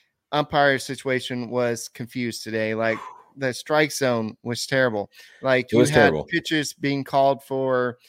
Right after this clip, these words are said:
Speaker 1: um, Des-, Desclafani that was not being called for Brown, and Brown should have struck out this, the, his last hitter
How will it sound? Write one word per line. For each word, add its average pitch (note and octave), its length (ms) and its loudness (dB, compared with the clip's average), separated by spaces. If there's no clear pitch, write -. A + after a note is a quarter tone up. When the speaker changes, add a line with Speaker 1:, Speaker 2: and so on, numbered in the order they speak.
Speaker 1:
um, A#2+ 540 -2
Des-, C3 160 -2
Desclafani B2 880 -2
that A#2 320 2
was A#2+ 300 -4
not B2 300 2
being A#2+ 160 -2
called A#2 340 0
for A2+ 240 -2
Brown, A2 480 0
and G#2 240 -6
Brown C3+ 400 0
should C#3 220 0
have A#2 60 -8
struck C3 340 -2
out C3+ 180 4
this, A#2 320 -6
the, A#2 160 0
his B2 240 -4
last C#3 380 4
hitter C#3+ 420 -2